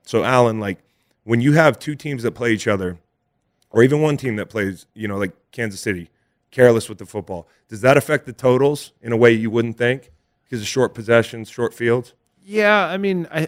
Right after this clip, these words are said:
Speaker 2: I think the biggest thing that just affects, like, you know, the Chiefs as an example in their totals is their,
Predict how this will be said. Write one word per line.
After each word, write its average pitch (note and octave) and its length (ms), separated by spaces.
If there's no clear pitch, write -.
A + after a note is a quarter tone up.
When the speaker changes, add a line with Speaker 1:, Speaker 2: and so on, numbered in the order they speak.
Speaker 2:
I D#3+ 60
think F#3+ 240
the C#3+ 80
biggest C#3 300
thing B2+ 140
that A#2 80
just G#2+ 200
affects, - 540
like, A2+ 180
you B2+ 160
know, A2 100
the A2+ 120
Chiefs C#3 360
as A2+ 100
an A2+ 60
example G#2+ 460
in G#2 80
their G#2+ 160
totals F#2+ 340
is G2 200
their, G#2+ 200